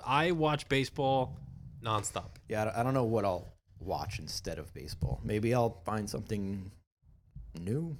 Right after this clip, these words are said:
Speaker 2: and interesting to
Speaker 1: We need to
Speaker 2: watch,
Speaker 1: find,
Speaker 2: like,
Speaker 1: like, a
Speaker 2: some sort
Speaker 1: new,
Speaker 2: of,
Speaker 1: uh,
Speaker 2: um,
Speaker 1: a new sport, or do we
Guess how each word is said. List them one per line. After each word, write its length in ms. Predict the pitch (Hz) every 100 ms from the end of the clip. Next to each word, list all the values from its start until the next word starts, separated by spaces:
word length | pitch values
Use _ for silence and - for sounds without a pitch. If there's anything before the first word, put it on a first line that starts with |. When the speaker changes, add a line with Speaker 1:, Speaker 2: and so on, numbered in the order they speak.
| -
Speaker 2:
and 100 | 117
interesting 460 | 151 185 - 156
to 60 | 143
Speaker 1:
We 80 | 127
need 80 | 131
to 60 |
Speaker 2:
watch, 40 | 131
Speaker 1:
find, 280 | 127 123
Speaker 2:
like, 100 | 110 123
Speaker 1:
like, 80 | 107
a 40 |
Speaker 2:
some 100 | 110
sort 120 | 120 120
Speaker 1:
new, 100 | 104
Speaker 2:
of, 100 | 104 117 113
Speaker 1:
uh, 40 | 107
Speaker 2:
um, 140 | 90 - _ _ _ _ _ -
Speaker 1:
a 40 | 117
new 140 | 131
sport, 380 | - - 135 214
or 40 | 190
do 60 |
we 160 | 131